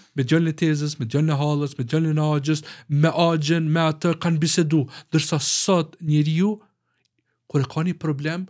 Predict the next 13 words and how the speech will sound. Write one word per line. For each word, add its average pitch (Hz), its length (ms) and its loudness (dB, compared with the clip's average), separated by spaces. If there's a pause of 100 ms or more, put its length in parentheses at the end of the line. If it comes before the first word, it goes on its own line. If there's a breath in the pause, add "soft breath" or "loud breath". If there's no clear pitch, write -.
(220 soft breath)
futet 151 560 -10
në 131 160 -8
atë, - 240 -20
e, 110 380 -18 (560)
guacën 131 560 -4
e 123 80 -4
tij 165 220 -8 (600)
edhe 127 180 0
vun 120 320 -4
vet. - 400 -16 (640)
E 135 80 -10
kjo 147 320 -2
ka, 127 220 -6